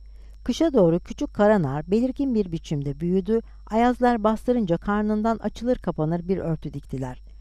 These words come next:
Örtü sırtına geçirilince gülünç bir görünüşü olurdu. Her yeri kapalı, yalnız başı, bacakları, bir de hörgüçleri açıkta. Bütün kışı, baharın ilk günlerini kırlarda gece gündüz bu örtüyle geçirdi.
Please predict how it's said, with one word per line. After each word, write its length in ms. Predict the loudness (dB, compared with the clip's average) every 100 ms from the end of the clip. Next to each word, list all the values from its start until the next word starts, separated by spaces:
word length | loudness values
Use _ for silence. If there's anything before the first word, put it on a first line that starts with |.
| -20 -20 -12 2
Örtü 340 | 2 4 0
sırtına 420 | 0 -2 -2 -2
geçirilince 680 | 0 0 0 2 2 2 0
gülünç 420 | -2 -2 -4 -2
bir 120 | 0 2
görünüşü 480 | 2 2 0 -4
olurdu. 440 | -4 -4 -6 -8 -12 -14 -20 -20 -18 -2
Her 180 | 2
yeri 280 | 4 4 0
kapalı, 400 | -2 0 2 2
yalnız 600 | 2 4 4 4 0 2
başı, 300 | 0 0 2
bacakları, 600 | 2 4 0 0 -2 0
bir 200 | 0 0
de 80 | 0
hörgüçleri 640 | 0 0 -2 -4 -2 -2
açıkta. 420 | -2 -6 -12 -12 -12 -14 -20 -20 -20 -18 -12 -10
Bütün 260 | 0 0
kışı, 460 | 2 -2 -2 -2 0
baharın 380 | 2 2 2 0
ilk 240 | -4 -2
günlerini 480 | -2 -2 -2 -4 -6
kırlarda 520 | -2 0 0 0 0
gece 280 | -2 -2 -2
gündüz 440 | -2 -2 -4 -4
bu 120 | -2 0
örtüyle 460 | 0 -2 -6 -6
geçirdi. 520 | -8 -8 -8 -8 -8